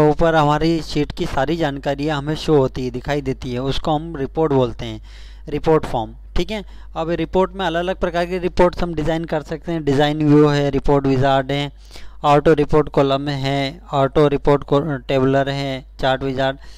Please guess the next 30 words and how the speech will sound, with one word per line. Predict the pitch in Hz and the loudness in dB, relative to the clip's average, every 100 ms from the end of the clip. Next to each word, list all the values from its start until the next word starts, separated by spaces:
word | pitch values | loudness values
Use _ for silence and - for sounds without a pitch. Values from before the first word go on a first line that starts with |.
| - - - | -20 -20 -4
आप | 151 175 | 0 0
सोच | - 180 180 | 2 0 2
रहे | 180 | 4
होंगे | 175 185 | 4 2
कि | 180 | -2
सर | 185 170 | -4 -4
इनका | 175 170 180 175 | -4 0 2 2
प्रैक्टिकल | 151 - 156 - 170 175 | 0 -6 -8 -6 -6 -6
करके | 170 160 160 | -4 -4 -2
नहीं | 165 175 | 0 0
दिखा | 170 170 160 | 0 0 0
रहे | 165 | 2
हैं, | 170 | 0
मैं | 165 | 0
आपको | 165 156 - 170 | 0 0 0 -2
सिर्फ | 175 156 | 0 2
only | 165 156 170 | 4 2 -2
इनके | 170 165 | -4 -2
बारे | 156 151 | 0 2
में | 170 | 2
जानकारी | 143 131 135 170 160 | 0 -2 -2 -2 0
दे | 165 | 2
रहा | 165 | 2
हूँ, | 165 | 0
क्योंकि | 160 180 | -4 -4
आगे | 147 139 156 | -2 -2 -2
हमने | 156 165 170 | -4 -2 -2
इनके | 165 175 175 | -2 -2 -2
सबके | - - | -2 -2
प्रैक्टिकल | 147 135 - 151 233 | -4 -6 -6 -6 -6